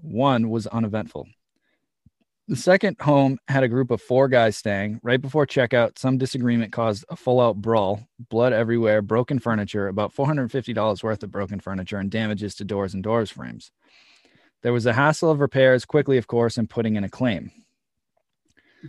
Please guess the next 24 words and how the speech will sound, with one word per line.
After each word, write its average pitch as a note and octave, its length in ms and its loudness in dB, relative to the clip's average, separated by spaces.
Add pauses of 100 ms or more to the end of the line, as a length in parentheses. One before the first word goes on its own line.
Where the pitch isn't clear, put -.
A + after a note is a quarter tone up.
(140)
The - 80 -4
third F3 300 6
home, D#3+ 380 4
supposed - 400 0
to C#3 60 -2
be C3 120 2
a B2 60 2
guy's A2+ 260 2
parents D3+ 500 -2 (300)
coming C3 280 0
to, B2+ 120 -8 (280)
to C3+ 160 -2
town A#2+ 320 -2
to A2 100 -6
visit G#2+ 280 -4
him. G#2+ 300 -6
He A#2+ 180 -6
wanted A2+ 320 -2
a G#2+ 60 -4
nice A2+ 260 -4
place A2 260 -4
to A#2 100 -8
impress G#2+ 360 -4
them. G2+ 260 -6